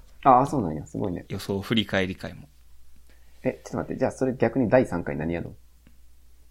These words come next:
Speaker 1: の？
Speaker 2: もう終わりやろな。
Speaker 1: <laughs> 来年まで。
Speaker 2: 来年、来年かな。
Speaker 1: <laughs> あ、そうなんや。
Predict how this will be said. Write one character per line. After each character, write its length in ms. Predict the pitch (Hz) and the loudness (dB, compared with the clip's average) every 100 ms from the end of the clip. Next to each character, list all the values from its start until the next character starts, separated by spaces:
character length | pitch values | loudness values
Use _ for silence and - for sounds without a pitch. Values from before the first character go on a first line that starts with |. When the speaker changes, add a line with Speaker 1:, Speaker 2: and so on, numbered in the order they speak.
| - - | -16 -6
Speaker 1:
の？ 0 | |
Speaker 2:
も 120 | 98 | -4
う 40 | 95 90 | -2 0
終 40 | |
わ 80 | 92 | 0
り 80 | 98 | 2
や 100 | 92 | 2
ろ 120 | 76 | 0
な。 320 | 82 85 90 - 165 - 269 330 | -6 -8 -4 6 8 10 8 6
Speaker 1:
<laughs> 400 | - 330 - - | -2 -4 -12 2
来 180 | 117 131 | 6 8
年 180 | 107 110 | 10 8
ま 80 | 113 | 6
で。 140 | 113 | 2
Speaker 2:
来 0 | |
年、 0 | |
来 200 | 110 110 | 2 2
年 200 | 113 - | 2 -2
か 140 | - | -10
な。 100 | - | -12
Speaker 1:
<laughs> 80 | - - - - - - - - - - - - - - - - - - - - - - - | -12 -18 -20 -20 -12 -10 -10 -12 -12 -12 -6 0 0 0 -12 -14 -14 -14 -16 -18 -16 -16 -16
あ、 60 | - | -8
そ 140 | 101 | -6
う 60 | 82 | -6
な 60 | |
ん 40 | |
や。 40 | - | -12